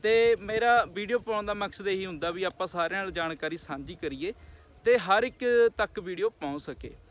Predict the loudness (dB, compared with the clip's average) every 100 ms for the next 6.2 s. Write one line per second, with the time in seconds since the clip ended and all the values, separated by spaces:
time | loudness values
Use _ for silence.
0 | -20 _ -6 -2 2 0 0 -2 0 -2
1 | -2 -6 -4 0 0 0 0 4 4 4
2 | 2 0 2 2 2 2 -2 -8 -8 -6
3 | 0 0 0 -4 -2 -2 0 0 -2 -2
4 | -4 -4 -6 -6 -8 -6 -6 -4 -6 -6
5 | -4 -2 -4 -6 -6 -6 -2 -4 -2 -4
6 | -4 -6